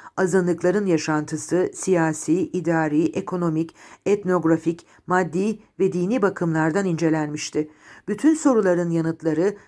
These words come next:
mükemmel bir şekilde verilmişti. Bunlar her zaman hatalara açık insan düşüncesinin değil, memuriyet çalışmalarının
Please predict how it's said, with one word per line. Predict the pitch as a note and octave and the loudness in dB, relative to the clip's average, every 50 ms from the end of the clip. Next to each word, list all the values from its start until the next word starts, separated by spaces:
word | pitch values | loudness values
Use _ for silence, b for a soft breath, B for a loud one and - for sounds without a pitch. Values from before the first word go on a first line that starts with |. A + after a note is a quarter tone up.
| B _ | B _
mükemmel | F3+ F#3 - G3+ G3+ G3+ F#3+ G#3 B3 C4 A#3+ F#3+ | -10 -8 -4 -2 0 0 0 0 0 0 2 2
bir | G3+ F#3 | 0 0
şekilde | - - F3+ F3 - F3+ F3 F3+ G3+ F#3+ | 2 -2 -4 -2 -2 -4 2 2 2 4
verilmişti. | F3 E3 D#3 D3+ D3+ D3+ D3 - - - D3 D3+ D3+ B B B B B B _ | 4 2 2 2 -2 -4 -8 -10 -6 -6 -6 -6 -6 B B B B B B _
Bunlar | F#3 G3 F#3+ F#3+ F#3+ F#3 F3+ - | -4 0 2 4 4 4 4 2
her | - D#3 G3+ A#3 A3 | 0 0 0 0 0
zaman | E3+ E3+ F3 D3+ C#3 C#3+ D#3+ E3+ E3 B B B B | 0 -2 -2 -2 -2 -2 -4 -4 -6 B B B B
hatalara | - G#3 G#3 G#3+ A3 G#3+ A3 A3 A3 A3 A3+ - - | -8 -6 -2 0 0 2 4 2 2 2 0 -2 -4
açık | G3 - - B3 - - - | -8 -6 -6 -10 -10 -8 -8
insan | E3+ E3+ E3+ - G#3 G#3 G3+ F#3+ | -8 -8 -4 -2 -2 -2 0 -2
düşüncesinin | F3+ E3 - F3 E3+ D#3 E3 D#3+ - D#3+ D#3+ D#3+ D#3 D3+ D3 | -4 -6 -4 -4 -2 -2 -2 -2 -2 -4 -4 -4 -4 -2 0
değil, | D3 D3 D3+ E3 G#3 G#3 B B B B B B - | 2 4 4 4 2 0 B B B B B B 0
memuriyet | F3+ G3 G3+ G3 G3+ G3+ A3 A#3+ B3+ B3+ - | 0 2 2 4 4 4 4 2 0 -2 -4
çalışmalarının | G3+ G3 F3 E3+ E3+ - F3 F#3 D#3+ E3 D#3+ D#3 D#3 D3+ D#3 F#3 F#3+ | -4 -4 -2 -4 -4 -4 -2 0 0 2 2 0 0 -2 -2 -4 -4